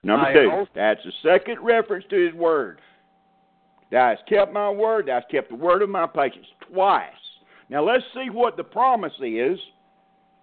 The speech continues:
Speaker 1: that he promises if you do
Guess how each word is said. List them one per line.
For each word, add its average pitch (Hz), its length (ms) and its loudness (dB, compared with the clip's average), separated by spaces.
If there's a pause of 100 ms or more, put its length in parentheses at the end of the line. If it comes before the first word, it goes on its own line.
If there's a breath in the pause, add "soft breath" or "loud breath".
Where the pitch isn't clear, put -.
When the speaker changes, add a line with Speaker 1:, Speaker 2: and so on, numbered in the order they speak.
(680)
Speaker 1:
that 156 140 6
he 190 80 4
promises 196 680 -2
if 135 160 -14
you 185 120 -14
do 247 440 -6